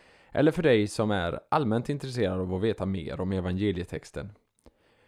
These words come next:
På vår hemsida W W W punkt F F G punkt S E kan du hitta information om hur du kan stödja fakultetens arbete för akademi och församling,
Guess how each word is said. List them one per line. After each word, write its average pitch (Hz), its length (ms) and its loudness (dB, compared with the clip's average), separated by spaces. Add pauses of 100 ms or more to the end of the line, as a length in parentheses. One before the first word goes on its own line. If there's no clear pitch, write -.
(100)
På 95 120 -2
vår 101 220 4
hemsida 110 800 0
W 98 320 -2
W 110 180 0
W 110 320 -2 (120)
punkt 110 420 -2
F - 200 -6
F 98 200 -2
G 101 260 -2
punkt 107 320 -2
S - 320 -8
E 104 200 -2 (420)
kan 143 140 0
du 160 60 2
hitta 160 200 0
information 113 600 0
om 104 120 0
hur 113 80 2
du 101 140 -2
kan 92 180 -4
stödja 92 380 0
fakultetens 92 720 -4
arbete 90 560 -2
för 92 160 -6
akademi 92 520 -2
och 87 100 -6
församling, 90 480 -8